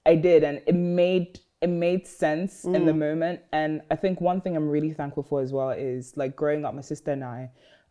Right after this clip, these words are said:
Speaker 1: um, my parents always gave us the freedom to be creative, so much to the
Speaker 2: Mm.
Speaker 1: extent where we're doing music lessons, art lessons, like, pottery, like, random shit like
Speaker 2: Mm.
Speaker 1: that. And, um, I think it gave my sister and I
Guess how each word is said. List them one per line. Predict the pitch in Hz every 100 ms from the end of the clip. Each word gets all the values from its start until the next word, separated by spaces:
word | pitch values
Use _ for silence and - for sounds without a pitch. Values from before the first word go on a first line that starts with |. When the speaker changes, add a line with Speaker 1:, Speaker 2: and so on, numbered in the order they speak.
| -
Speaker 1:
um, | 143 135 135 135 -
my | 147
parents | 139 165 151 151 156
always | 147 143 139 143 147 - - -
gave | 151
us | 143
the | 139 135
freedom | - 147 143 147 160
to | 165 165
be | 156
creative, | 135 - 147 147 - 156 165
so | -
much | -
to | 180
the | 160
Speaker 2:
Mm. |
Speaker 1:
extent | 156 147 143
where | 139
we're | 135
doing | 135 147 143 139
music | 143 151
lessons, | 143 131 151 135
art | 131 113
lessons, | 127 123 131 131 135
like, | 123 - _ _
pottery, | - 143 - 143 143
like, | 135 135
random | 131 147 151 165 160
shit | 160 190
like | 185
Speaker 2:
Mm. | 175
Speaker 1:
that. | 139 -
And, | 139 139 131 - - - _ -
um, | 156 151 151 151 _ -
I | 180
think | 208 196
it | 185 - - _ - 170
gave | 180 180 185
my | 185 165
sister | 175 165 165
and | 151 143
I | 139 147